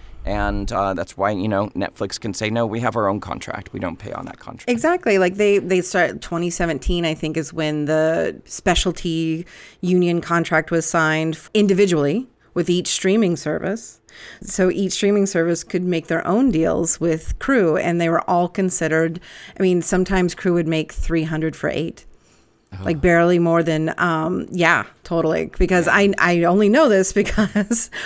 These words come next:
Speaker 2: when I worked at a certain streaming company recently,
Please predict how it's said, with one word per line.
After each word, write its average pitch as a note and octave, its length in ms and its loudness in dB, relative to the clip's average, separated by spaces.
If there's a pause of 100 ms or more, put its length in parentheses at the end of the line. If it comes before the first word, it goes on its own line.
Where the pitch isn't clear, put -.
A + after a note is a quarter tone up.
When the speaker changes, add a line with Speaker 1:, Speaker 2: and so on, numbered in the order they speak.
(240)
Speaker 2:
when F#3+ 520 4
I F#3 420 4
worked G3 460 2
at F#3+ 100 4
a D#3+ 60 2
certain E3+ 340 0
streaming E3 400 -2
company D3+ 420 -4
recently, E3+ 500 -4